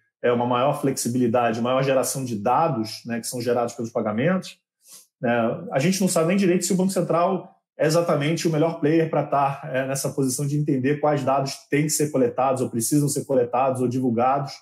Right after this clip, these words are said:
né? E também pra poder encaixar as questões de consentimento, privacidade e propriedade desses dados, né? Então, isso, mesmo que é algo positivo no primeiro momento,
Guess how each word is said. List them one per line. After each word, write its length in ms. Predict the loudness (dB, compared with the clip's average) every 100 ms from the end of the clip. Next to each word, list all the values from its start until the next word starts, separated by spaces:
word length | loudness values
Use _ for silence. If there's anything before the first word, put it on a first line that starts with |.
| _ _ _ _ _
né? 260 | -2 -2 0
E 100 | 0
também 400 | 0 2 0 0
pra 120 | 0
poder 220 | 0 0
encaixar 420 | 0 0 0 0
as 100 | 0
questões 300 | -2 -4 -6
de 40 | -8
consentimento, 640 | -8 -6 -6 -4 -4 -4
privacidade 540 | -2 -2 0 0 0
e 40 | 0
propriedade 580 | 0 2 2 2 2 0
desses 280 | -4 -6
dados, 380 | -10 -12 -16 _ _ _ _ _ _ -10
né? 100 | -6
Então, 520 | -2 0 2 0 0 2
isso, 280 | 2 2
mesmo 280 | 0 2 0
que 220 | 2 2
é 200 | 2 2
algo 360 | 4 4 2 0
positivo 580 | -4 -4 -2 0 0 0
no 240 | -4 -8 -10
primeiro 260 | -8 -6
momento, 500 | -4 0 0 0 -6